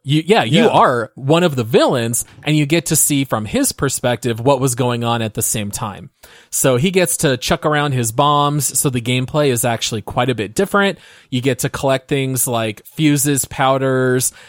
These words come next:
Speaker 1: and kinda, like, build your own unique bombs, and you get to add different effects, which is pretty neat.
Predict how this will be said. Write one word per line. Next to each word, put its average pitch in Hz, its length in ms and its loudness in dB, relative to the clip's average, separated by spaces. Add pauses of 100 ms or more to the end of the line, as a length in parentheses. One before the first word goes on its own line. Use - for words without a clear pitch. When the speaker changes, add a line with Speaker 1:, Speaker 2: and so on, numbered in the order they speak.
(120)
Speaker 1:
and 117 300 -4
kinda, 135 140 -2
like, 104 200 -6
build 143 280 2
your 139 160 2
own 131 400 0
unique 123 500 -2
bombs, 131 720 -2
and 120 80 -6
you 117 40 -4
get 117 120 0
to - 120 -4
add 117 220 -2
different 117 340 -6
effects, - 480 -2
which - 160 -4
is 139 120 -4
pretty 123 320 -4
neat. 123 340 -2